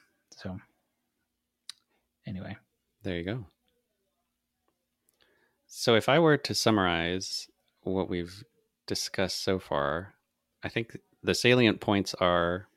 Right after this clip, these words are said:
Speaker 2: if you're having a hard time articulating your niche,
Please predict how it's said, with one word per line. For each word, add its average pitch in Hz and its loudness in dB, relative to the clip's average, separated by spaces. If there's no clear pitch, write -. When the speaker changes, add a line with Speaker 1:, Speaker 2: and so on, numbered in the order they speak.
Speaker 2:
if - 2
you're 101 0
having 107 2
a 101 4
hard 117 2
time 113 4
articulating 101 2
your 87 -4
niche, 87 -4